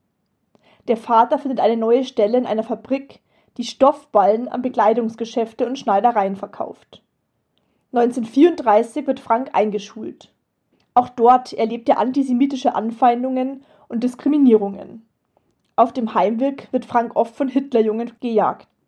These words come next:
Im August neunzehnhundertachtunddreißig reist Franks Vater in die Vereinigten Staaten, um von dort lebenden Verwandten eine eidesstattliche Erklärung zu bekommen,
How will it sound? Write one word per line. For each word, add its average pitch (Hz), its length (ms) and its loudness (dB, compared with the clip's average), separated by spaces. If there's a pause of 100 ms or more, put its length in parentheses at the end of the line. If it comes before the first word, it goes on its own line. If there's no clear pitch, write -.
(460)
Im 254 120 0
August 320 360 2
neunzehnhundertachtunddreißig 247 1300 -2 (140)
reist 233 280 -2
Franks 240 360 -6
Vater 214 400 0
in 233 60 -4
die 220 60 -6
Vereinigten 220 520 -4
Staaten, 202 720 -2 (320)
um 277 280 -2
von 233 220 0
dort 254 360 2
lebenden 254 380 -2
Verwandten 226 720 -2
eine 226 220 -2
eidesstattliche 240 680 -2
Erklärung 220 540 -2
zu 202 100 -10
bekommen, 226 640 -4